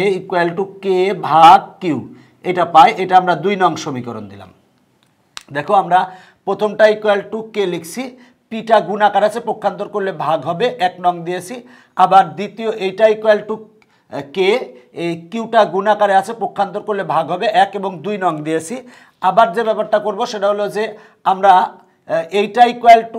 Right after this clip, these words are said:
এইটা equal to কে লিখতে পারি, মানে, আহ, সি প্লাস এ মাইনাস বি into আর equal to k লিখতে পারি। দেখো, এটার সাথে আর গুণ আকারে আছে, তাহলে আমরা পক্ষান্তর করলে, আহ, c plus a minus b equal to k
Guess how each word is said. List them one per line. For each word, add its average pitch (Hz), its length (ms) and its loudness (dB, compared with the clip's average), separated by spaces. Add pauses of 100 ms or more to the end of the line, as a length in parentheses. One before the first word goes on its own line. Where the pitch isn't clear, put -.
(120)
এইটা 202 340 -2
equal 240 260 0
to 254 40 -4 (100)
কে 254 120 -2
লিখতে 185 280 -8
পারি, 170 180 -6
মানে, 190 240 -2 (360)
আহ, 165 220 4 (120)
সি 214 180 -8
প্লাস 208 400 4 (160)
এ 185 160 -4 (320)
মাইনাস 190 440 4 (180)
বি 180 180 -6 (300)
into 180 280 -8 (120)
আর 165 420 6 (720)
equal 190 320 0
to 233 60 -6 (100)
k - 20 -8 (100)
লিখতে 160 300 -6
পারি। 127 200 -10 (320)
দেখো, 170 180 -4
এটার 202 360 -2
সাথে 214 120 -4
আর 208 200 8
গুণ 196 220 -6
আকারে 175 300 4
আছে, 170 300 0
তাহলে 196 180 0
আমরা 196 140 -2
পক্ষান্তর 208 600 -4
করলে, 180 340 -4
আহ, - 580 -4 (100)
c - 40 -14 (220)
plus 202 260 4 (240)
a 196 40 2 (200)
minus 185 400 4 (180)
b 160 40 -12 (380)
equal 185 380 -4
to 214 80 -8 (180)
k - 20 -6